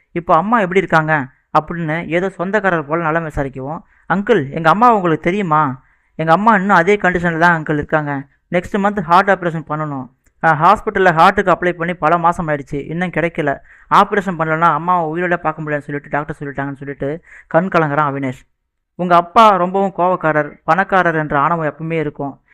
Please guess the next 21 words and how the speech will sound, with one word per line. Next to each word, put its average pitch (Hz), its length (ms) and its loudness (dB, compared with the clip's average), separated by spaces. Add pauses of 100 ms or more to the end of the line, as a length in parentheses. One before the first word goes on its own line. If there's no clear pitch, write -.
(120)
எப்படி 175 320 -2
ஒத்துக்க 190 320 0
போறான்னு 175 300 0
தெரியலையே" 156 600 -2 (440)
அப்படின்னு 165 180 -2
சொல்லி 165 260 -4
தனக்குள்ளேயே 185 560 -2
நினைச்சுக்கிட்டு 156 600 -6 (140)
தன்னோட 165 280 -2
மகளோட 180 460 0
வாழ்க்கையை 160 500 0
எப்படி 156 260 -2
நான் 165 160 -4
காப்பாத்த 165 360 -4
போறேன்னு 156 440 -6
சொல்லி 143 200 -10
தெரியாம 143 480 -6 (220)
கந்தசாமி 170 520 -2
கண் 165 200 -2
கலங்கி 160 220 -4
நிக்கிறாருங்க. 131 600 -8